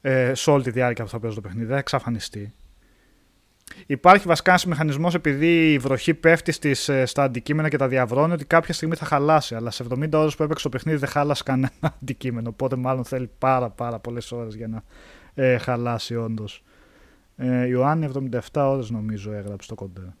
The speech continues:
Οπότε εγώ αυτή τη σκάλα που θα αφήσω εκεί και θα μείνει στον δικό μου κόσμο για πάντα, ή εν πάση περιπτώσει για δεκάδες ώρες, αυτή η σκάλα θα εμφανιστεί και σε κάποιον άλλον παίχτη.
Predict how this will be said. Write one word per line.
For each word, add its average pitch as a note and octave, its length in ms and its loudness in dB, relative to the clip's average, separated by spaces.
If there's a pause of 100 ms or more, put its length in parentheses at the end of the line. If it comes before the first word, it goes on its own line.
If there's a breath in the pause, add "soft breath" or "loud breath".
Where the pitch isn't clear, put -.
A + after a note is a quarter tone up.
(680)
Οπότε F3+ 320 6
εγώ G3+ 140 6
αυτή G3+ 200 4
τη G3+ 100 -4
σκάλα F#3 360 6
που F3+ 80 -8
θα - 80 2
αφήσω E3+ 260 -2
εκεί E3+ 140 -6
και E3 100 -6
θα C#3+ 120 0
μείνει E3+ 220 2
στον C#3+ 200 0
δικό C#3 240 -2
μου D3 100 -2
κόσμο C#3 260 -2
για B2 160 -2
πάντα, C3+ 520 -4 (920)
ή C3+ 100 -2
εν C3 100 2
πάση C3+ 220 0
περιπτώσει B2+ 360 -4
για B2 80 -2
δεκάδες A#2 500 -2
ώρες, D3 400 -2 (340 soft breath)
αυτή D3+ 280 2
η - 20 6
σκάλα A3 280 4
θα G#3+ 80 2
εμφανιστεί F#3+ 400 2
και G3+ 100 0
σε - 100 0
κάποιον G3+ 360 4
άλλον G3 240 6
παίχτη. A2 500 0